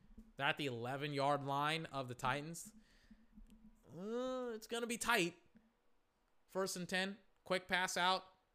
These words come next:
Hines, who has been absolutely spectacular for Phillip Rivers on this drive especially, man. Absolutely fantastic.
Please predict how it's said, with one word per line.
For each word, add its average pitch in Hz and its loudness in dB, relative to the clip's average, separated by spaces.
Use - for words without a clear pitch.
Hines, 185 0
who 170 0
has 139 0
been 139 -2
absolutely 190 2
spectacular 165 0
for 139 2
Phillip 165 2
Rivers 139 2
on 147 2
this 147 2
drive 139 2
especially, 113 -2
man. 110 -8
Absolutely 160 -2
fantastic. 135 -4